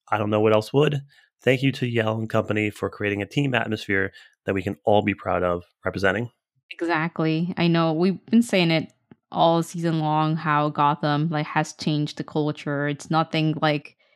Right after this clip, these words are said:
Speaker 2: used to be before in Sky Blue. And, you know, a lot of players wanna play here, and that says a lot about Gotham.
Speaker 1: It does.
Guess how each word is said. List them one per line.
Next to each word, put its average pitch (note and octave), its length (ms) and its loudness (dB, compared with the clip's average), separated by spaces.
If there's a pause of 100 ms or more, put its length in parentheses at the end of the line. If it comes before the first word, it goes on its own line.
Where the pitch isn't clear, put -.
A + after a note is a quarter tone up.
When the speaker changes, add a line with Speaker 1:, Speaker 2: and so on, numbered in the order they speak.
(140)
Speaker 2:
used G3+ 240 4
to G3 40 -2
be F3+ 160 0
before D#3+ 560 0
in D#3+ 160 0
Sky D3+ 320 0
Blue. D3+ 500 -2 (160)
And, E3 320 0
you E3+ 60 0
know, D#3 440 0 (120)
a E3 60 0
lot E3+ 200 4
of E3+ 160 -6
players D#3+ 360 -2
wanna D#3 200 -2
play D3+ 280 -2
here, D3+ 340 0
and C#3+ 160 -2
that C3+ 160 -2
says C#3+ 160 -6
a C#3+ 180 -2
lot C3+ 280 2
about B2 300 -2
Gotham. - 420 -4 (260)
Speaker 1:
It A2 160 -8
does. G#2+ 400 -2